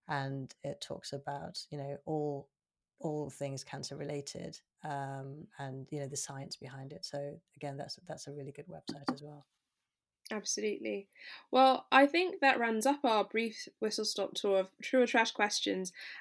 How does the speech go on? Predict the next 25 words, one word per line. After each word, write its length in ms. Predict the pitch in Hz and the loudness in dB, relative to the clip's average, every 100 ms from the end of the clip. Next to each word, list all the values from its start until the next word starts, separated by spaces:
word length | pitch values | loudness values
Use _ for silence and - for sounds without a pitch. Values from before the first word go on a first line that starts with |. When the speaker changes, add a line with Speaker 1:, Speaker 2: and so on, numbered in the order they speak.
| - | 2
Speaker 2:
and, 280 | 202 202 196 | 6 8 8
um, 380 | 190 185 185 | 6 6 4
your 120 | 190 208 | 4 2
experiences 640 | 202 - 196 - 196 190 | 2 0 0 0 -2 2
working 560 | 190 190 - 202 185 | 2 0 -2 -2 0
and, 220 | 185 185 - - | -2 -4 -8 -8
um, 360 | 185 180 180 180 - - - _ | -6 -4 -8 -12 -18 -18 -20 _
as 260 | 190 190 185 | -2 0 0
a 160 | 202 190 | -4 -2
breast 200 | 190 - | -2 -4
cancer 240 | 196 190 | -6 -4
surgeon. 420 | 185 190 185 185 185 - - _ | -2 -2 -2 -4 -6 -14 -20 _
Thank 220 | - 247 | 4 4
you 80 | 254 | 4
so 240 | 254 254 247 | 4 6 6
much, 420 | 240 - - - - | 4 2 -2 -4 -8
Tasha, 440 | 190 - 180 190 | -4 0 0 0
for 60 | 196 | 0
your 100 | 185 | 0
time. 420 | 180 180 185 220 - | 0 -4 -6 -8 -14
<laughs> 480 | - - - _ - | -18 -18 -20 _ 0
Speaker 1:
Oh, 280 | 214 277 320 | 8 8 8
it's 140 | 254 | 4
a 60 | 247 | 2
pleasure. 580 | 247 302 311 220 156 | 4 4 6 6 4